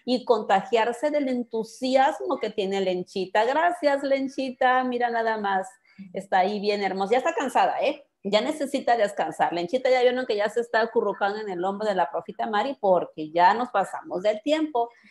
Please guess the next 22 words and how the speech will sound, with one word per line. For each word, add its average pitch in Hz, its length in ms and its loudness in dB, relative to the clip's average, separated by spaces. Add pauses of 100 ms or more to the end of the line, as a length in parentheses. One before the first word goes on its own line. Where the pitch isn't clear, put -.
(200)
Bueno, 233 380 -2 (360)
una 233 240 0
vez 226 200 -2
más, 233 320 2
gracias 247 600 4
a 208 180 -2
todos, 262 480 2
a 208 120 4
los 208 240 -2
papitos 269 840 0
que 208 80 -4
están 175 340 -2
allá 160 400 -4
detrás 254 440 0
de 220 100 -4
pantalla, 180 840 0
al 151 60 -2
lado 240 220 0
de 254 140 0
sus 196 300 -12
hijos, 220 480 -2
escuchándonos. 220 1040 -4